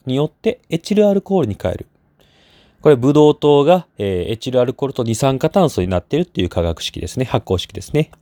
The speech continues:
で、この化学式はジョセフ・ルイ・ゲイルサックが発見しました。で、またちょっと別なんですが、酵母による発酵メカニズムを発見した人物は自然科学者のルイ・パストゥールです。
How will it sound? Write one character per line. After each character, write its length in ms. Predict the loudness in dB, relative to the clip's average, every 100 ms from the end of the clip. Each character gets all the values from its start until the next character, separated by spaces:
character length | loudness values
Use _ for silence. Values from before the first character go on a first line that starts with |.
| _ _ _ _ _ -20 -8
で、 100 | 0
こ 80 | 2
の 100 | 4
化 120 | 4
学 160 | 4 2
式 280 | -6 -8 _
は 260 | -2 -2 _
ジ 120 | -4 0
ョ 20 |
セ 140 | 0
フ・ 200 | -2 -2
ル 100 | 2
イ・ 120 | 0 2
ゲ 220 | 2 2
イ 40 |
ル 80 | 4
サ 120 | 0
ッ 40 | -2
ク 240 | _ -18 _
が 100 | 0
発 160 | 0 -6
見 260 | -8 -10 -10 -14
し 160 | -12
ま 80 | -10
し 80 | -10
た。 100 | -12 _ _ _ _ _ _ _ _ _ -2
で、 100 | 2
ま 160 | 2
た 240 | 4 0 0
ち 160 | _
ょ 40 | -8
っ 20 |
と 260 | _ 0 2
別 220 | -2 -2
な 100 | -2
ん 40 |
で 80 | -2
す 100 | 0
が、 140 | -2 -2
酵 340 | 2 4 4
母 100 | 2
に 80 | 0
よ 100 | -2
る 60 |
発 220 | 0 -2 _
酵 140 | -2
メ 120 | 0
カ 140 | -2 -2
ニ 80 | -2
ズ 140 | -4
ム 100 | -4
を 60 | -4
発 220 | -6 _
見 180 | -2 0
し 60 |
た 80 | -2
人 160 | -2 -2
物 200 | -2 -2
は 100 | -2
自 140 | 0
然 160 | -2 0
科 140 | 0
学 160 | -2 -4
者 160 | -4
の 160 | -4 -4
ル 120 | -2
イ・ 80 | -2
パ 120 | -2
ス 120 | -4 -4
ト 100 | -4
ゥ 40 |
ー 20 |
ル 100 | -4
で 100 | -12
す。 280 | -20 -20